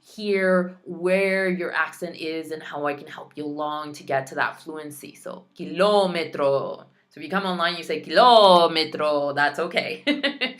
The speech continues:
<laughs> Whatever you say, don't say kilómetro or something like that. Emphasis on the O, kilómetro.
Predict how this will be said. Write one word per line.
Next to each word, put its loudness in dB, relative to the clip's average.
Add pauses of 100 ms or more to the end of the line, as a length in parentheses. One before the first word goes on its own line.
<laughs> -20
Whatever 2
you -2
say, 0
don't -6
say -4
kilómetro -6
or -10
something -14
like -14
that. -10 (220)
Emphasis -8
on -12
the -14
O, -8
kilómetro. -4